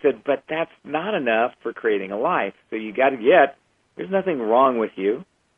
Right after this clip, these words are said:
You're not stupid. You're just not educated." And that's really what it really is about, is recognizing, just by asking that question, "What's right about this I'm not getting?"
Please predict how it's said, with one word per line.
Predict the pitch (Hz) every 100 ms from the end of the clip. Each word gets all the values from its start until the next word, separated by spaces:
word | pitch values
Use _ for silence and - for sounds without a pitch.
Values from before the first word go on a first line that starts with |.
| _
You're | 110 117
not | 120 156 - -
stupid. | 120 107 - 151 170 -
You're | 123
just | 101 - 117 -
not | 117 117
educated." | 131 127 120 110 92 90 _ _ _ _ -
And | 107
that's | 117 127 - -
really | 110 143 160 127 123 -
what | 113 101 110
it | 107 104
really | 117 113
is | 110 98
about, | 92 120 127 110
is | 98 101
recognizing, | 107 110 110 104 104 104 107 104 _ _ _
just | 180 -
by | 165
asking | 165 165
that | 139 127
question, | 123 151 - -
"What's | 101 -
right | 117 127
about | 127 127
this | 131 143
I'm | 123
not | 120 113 95
getting?" | 131 170 107